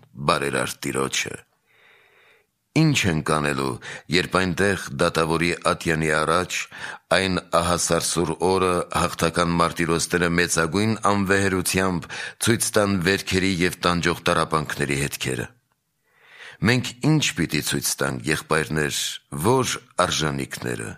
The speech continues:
մեր սերը, թե հավատը Աստուծո հանդեպ, աշխարհից հրաժարումը,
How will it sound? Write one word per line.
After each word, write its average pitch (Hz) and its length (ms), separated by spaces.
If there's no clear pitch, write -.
մեր 78 260
սերը, 98 560
թե 104 180
հավատը 95 600
Աստուծո 69 520
հանդեպ, 62 580
աշխարհից 78 580
հրաժարումը, 82 800